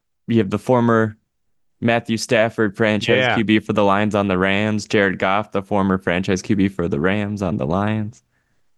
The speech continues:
Speaker 1: And
Speaker 2: Yeah, it's, uh,
Speaker 1: maybe one of the bigger just straight up Q B swaps in N F L history.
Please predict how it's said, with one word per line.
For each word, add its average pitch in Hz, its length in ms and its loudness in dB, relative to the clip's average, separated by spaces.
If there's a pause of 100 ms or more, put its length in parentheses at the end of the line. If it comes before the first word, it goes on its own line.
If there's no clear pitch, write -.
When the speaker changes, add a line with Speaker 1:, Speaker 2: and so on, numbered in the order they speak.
(600)
Speaker 1:
And 107 160 0
Speaker 2:
Yeah, 107 140 2
it's, 107 280 0
uh, 110 60 4
Speaker 1:
maybe 139 240 2
one 123 180 4
of 104 100 2
the 101 80 2
bigger 117 320 2
just 104 360 -4
straight 107 260 2
up 101 140 0
Q 117 200 0
B 101 180 4
swaps - 500 -2
in 95 140 0
N 85 100 0
F 87 140 -2
L 82 100 2
history. 104 440 -6